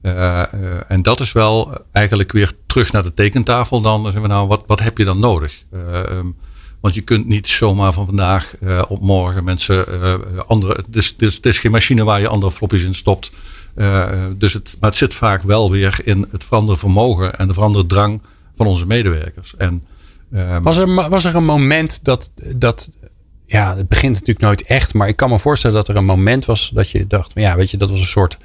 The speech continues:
Speaker 2: mijlpaal, een soort belangrijk moment waarbij we echt, eh, ja, het zijn gaan aanpakken en ermee begonnen zijn?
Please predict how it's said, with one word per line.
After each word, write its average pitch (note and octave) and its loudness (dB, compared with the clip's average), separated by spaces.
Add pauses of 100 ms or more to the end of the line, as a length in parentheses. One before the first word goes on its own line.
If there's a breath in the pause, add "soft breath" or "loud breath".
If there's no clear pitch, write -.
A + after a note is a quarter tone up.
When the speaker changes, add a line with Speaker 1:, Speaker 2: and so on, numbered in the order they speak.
(500 loud breath)
Speaker 2:
mijlpaal, G#2+ 4
een G2 2
soort - -2
belangrijk G2 2
moment G2 2
waarbij F#2 2
we F#2 0
echt, - 0 (260)
eh, F2 0
ja, F#2 2
het D#2+ -2
zijn F2+ 2
gaan F#2+ 0
aanpakken F#2 2
en F2 4
ermee E2+ 4
begonnen F2 2
zijn? E2+ 2